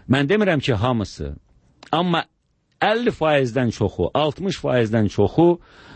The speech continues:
e, bu demokratikləşdirmə prosesində, prosesinə bunlar müqavimət göstərirlər. Çünki əgər tutalım ki, bu direktorların vəzifəsi seçkili olsa,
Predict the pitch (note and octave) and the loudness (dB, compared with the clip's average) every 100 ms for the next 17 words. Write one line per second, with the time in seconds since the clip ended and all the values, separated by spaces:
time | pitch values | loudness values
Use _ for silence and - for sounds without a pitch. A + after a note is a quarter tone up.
0 | - C3 C3+ B2+ A#2+ A#2 - _ _ A#3+ | 0 2 4 2 0 -4 -10 _ _ 0
1 | A3+ F#3+ F#3 D#3 F3 E3+ - F3+ - - | 2 0 0 -2 0 0 0 -4 -6 -2
2 | D#3+ D#3 - E3+ F#3 E3+ D3+ B2+ C#3+ B2 | 0 2 0 0 0 0 0 0 0 0
3 | B2+ B2+ C3 F#3 F3+ B2+ _ - - - | 2 4 4 2 0 -2 _ -20 -20 0
4 | D#3+ E3 E3 E3 F#3+ D#3 E3 D3+ D#3 D3 | 2 2 0 0 0 2 2 2 2 2
5 | D3 D3+ D#3 C#3 A#2+ - A#2 A2 G2+ - | 0 0 -2 0 0 2 2 4 2 2
6 | G3+ F#3+ C3+ - E3+ F#3 A#2+ D#2+ - - | 2 4 2 2 2 2 2 -2 -8 -20
7 | _ _ - - G3 F#3 D3 D3 E3 D3 | _ _ -4 0 2 2 0 0 2 2
8 | D3 - C3 B2+ C3 B2 A#2 G#2+ A2+ G2+ | 0 0 2 4 4 4 2 2 0 0
9 | A#2 A2+ G2 - F#2+ G#2+ G2+ - F2 E2+ | 0 2 2 2 4 4 4 0 0 0